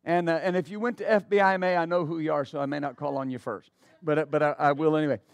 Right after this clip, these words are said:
What, what are some things, what are some things that Jesus said about the Holy Ghost? Anybody?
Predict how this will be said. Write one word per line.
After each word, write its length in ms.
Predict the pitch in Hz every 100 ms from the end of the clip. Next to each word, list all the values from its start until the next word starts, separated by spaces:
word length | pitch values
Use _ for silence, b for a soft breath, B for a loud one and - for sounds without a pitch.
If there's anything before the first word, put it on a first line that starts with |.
| b b _ _ _
What, 320 | 170 277 254
what 220 | 262 330
are 100 | 311
some 300 | 214 226 190
things, 680 | - 226 196 156 156 160 -
what 220 | - 202 285
are 120 | 294
some 280 | - 214 180
things 680 | - 220 170 151 151 - _ _ -
that 300 | 180 170 131
Jesus 480 | 196 240 147 170
said 240 | - 185 160
about 240 | 156 156
the 80 | 143
Holy 240 | 139 131
Ghost? 240 | 113 104 - _ _ _ _ _ _ _ -
Anybody? 380 | 190 151 117